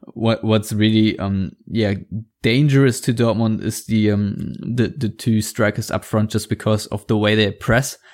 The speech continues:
Um, Dortmund so far have struggled severely if there were two strikers that were relentlessly pressing, uh,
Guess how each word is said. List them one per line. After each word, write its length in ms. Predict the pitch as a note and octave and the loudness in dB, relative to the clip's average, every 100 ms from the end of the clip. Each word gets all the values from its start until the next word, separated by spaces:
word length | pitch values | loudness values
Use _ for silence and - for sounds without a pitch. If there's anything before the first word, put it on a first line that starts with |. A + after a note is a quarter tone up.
| - _ _ - | -20 _ _ -2
Um, 240 | G#2+ G2+ | 0 2
Dortmund 380 | G#2 G#2+ A2+ G#2+ | 2 2 2 0
so 140 | A#2 | -2
far 220 | G#2 A2 | 0 2
have 160 | A2 G2 | 2 0
struggled 520 | - - A#2 A2 A2 | -4 0 0 2 -2
severely 520 | - A2+ A2 A2 A2+ | -2 0 2 2 2
if 140 | A2 - | 0 0
there 120 | G#2+ | 0
were 140 | G#2+ | 2
two 200 | G2+ - | 0 0
strikers 500 | G#2+ - A2 G#2+ A2 | -2 0 0 2 -2
that 240 | - G#2+ - | 0 -2 0
were 320 | G2+ G2+ G2 - | 0 0 0 0
relentlessly 720 | G#2+ G#2 G#2+ A2+ A2 A#2+ G#2+ | 0 2 2 0 0 0 0
pressing, 600 | - A2 G#2+ G#2+ G#2 G#2 | 2 0 2 0 0 -2
uh, 280 | G#2 G2+ | -2 -2